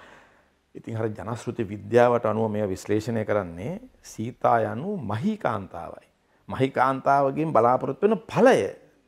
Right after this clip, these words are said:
මේ මහී කාන්තාව සමග මේක තව ටිකක් ගැඹුරින් විග්‍රහ කරනකොට සමහර අය විග්‍රහ කරනවා.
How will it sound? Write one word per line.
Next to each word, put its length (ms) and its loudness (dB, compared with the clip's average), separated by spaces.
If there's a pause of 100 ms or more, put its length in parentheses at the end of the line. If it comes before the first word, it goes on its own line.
(120)
මේ 240 -4
මහී 280 -2
කාන්තාව 600 6
සමග 280 2 (560)
මේක 180 -18
තව 160 -10
ටිකක් 280 -8
ගැඹුරින් 380 -6
විග්‍රහ 300 -8
කරනකොට 400 -12
සමහර 380 -12 (120)
අය 240 -4
විග්‍රහ 340 -10
කරනවා. 400 -10